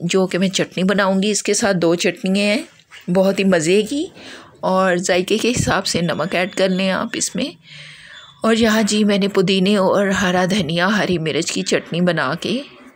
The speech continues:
ये मैंने फ्रीज़ की हुई थी और यहाँ पे मैंने टू टीस्पून तकरीबन निकाल के इस योगर्ट में ऐड कर दूँगी और इसको मैं, अ, मिक्स कर लूँगी इसमें।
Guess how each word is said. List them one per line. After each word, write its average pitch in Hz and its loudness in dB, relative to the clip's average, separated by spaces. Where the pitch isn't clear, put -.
ये 180 4
मैंने 175 0
फ्रीज़ 175 -2
की 214 -2
हुई 214 2
थी 269 -6
और 185 4
यहाँ 185 0
पे 202 0
मैंने 170 -2
टू 190 0
टीस्पून 185 -2
तकरीबन 170 -2
निकाल 160 -2
के - -4
इस - -4
योगर्ट 185 2
में 190 2
ऐड 170 -2
कर 190 0
दूँगी 202 2
और 185 -2
इसको - -2
मैं, 180 0
अ, 185 0
मिक्स 180 0
कर 214 0
लूँगी 208 2
इसमें। 262 -4